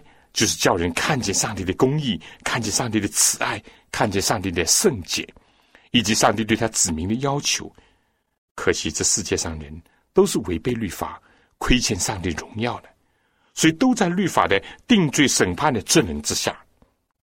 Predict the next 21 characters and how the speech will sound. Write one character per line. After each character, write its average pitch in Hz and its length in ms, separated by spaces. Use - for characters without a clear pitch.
但 90 140
上 98 180
帝 95 80
应 120 180
许 85 300
救 196 180
主 - 140
要 90 180
来， - 240
要 127 120
来 120 100
担 185 240
当 180 200
人 101 200
违 113 180
背 196 160
律 180 160
法 - 120
的 82 100
罪 104 200
过， - 320